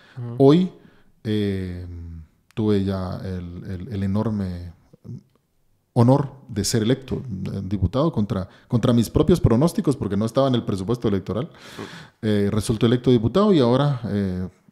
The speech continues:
Speaker 2: quiero aprovechar plenamente esta oportunidad y no defraudar a la población.
Speaker 1: Y algo que me ha gustado de la conformación del partido, si bien no, no fue como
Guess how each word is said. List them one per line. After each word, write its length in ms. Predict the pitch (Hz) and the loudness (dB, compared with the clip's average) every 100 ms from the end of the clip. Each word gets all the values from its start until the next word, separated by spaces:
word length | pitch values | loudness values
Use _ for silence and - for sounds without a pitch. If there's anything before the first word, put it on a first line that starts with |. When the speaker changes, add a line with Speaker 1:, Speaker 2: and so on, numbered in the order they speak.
| _ | _
Speaker 2:
quiero 180 | - 120 | 0 2
aprovechar 500 | - 107 98 113 110 | 4 2 2 -2 0
plenamente 480 | 113 110 104 104 110 | 0 2 2 0 -4
esta 180 | - | -4
oportunidad 640 | 104 104 - 98 92 107 110 | -2 -2 -2 -2 0 0 0
y 80 | 107 | 0
no 140 | 101 | 2
defraudar 480 | 101 - 92 95 95 | 2 -2 -4 -6 -8
a 40 | |
la 120 | - - | -10 -10
población. 460 | 101 101 - - - | -10 -10 -12 -14 -12
Speaker 1:
Y 200 | 117 - | -8 -2
algo 200 | 165 202 | -2 0
que 80 | 208 | -2
me 80 | |
ha 40 | 151 | -2
gustado 260 | 160 180 | -2 -2
de 60 | 185 | 0
la 140 | 139 | 0
conformación 540 | 117 107 110 101 104 117 | -2 -6 -6 -6 -6 -8
del 100 | 131 | -6
partido, 500 | - - 131 151 147 | -8 -6 -6 -6 -6
si 140 | - | -6
bien 320 | 104 107 127 120 | -6 -6 -6 -6
no, 140 | 113 | -4
no 140 | 113 120 | -4 -4
fue 400 | - 131 127 123 | -2 -2 -2 -4
como 520 | 120 104 90 78 | -6 -6 -6 -8